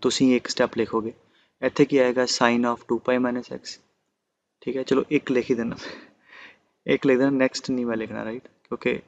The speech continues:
ਤੁਹਾਨੂੰ ਇਹ ਚੀਜ਼ ਦਾ ਆਈਡੀਆ ਹੀ ਹੈ, you already know that, ਟੂ ਪਾਈ minus x, ਹੈ ਨਾ, ਕਿਉਂਕਿ ultimately ਤਾਂ ਇਹਨੇ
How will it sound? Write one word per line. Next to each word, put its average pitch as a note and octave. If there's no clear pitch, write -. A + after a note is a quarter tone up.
ਤੁਹਾਨੂੰ C3+
ਇਹ C3+
ਚੀਜ਼ C#3
ਦਾ C#3+
ਆਈਡੀਆ B2+
ਹੀ A#2
ਹੈ, A2+
you B2+
already B2
know A2+
that, A2
ਟੂ A2+
ਪਾਈ A#2+
minus A#2
x, -
ਹੈ A#2
ਨਾ, D3
ਕਿਉਂਕਿ -
ultimately C#3+
ਤਾਂ D3
ਇਹਨੇ D3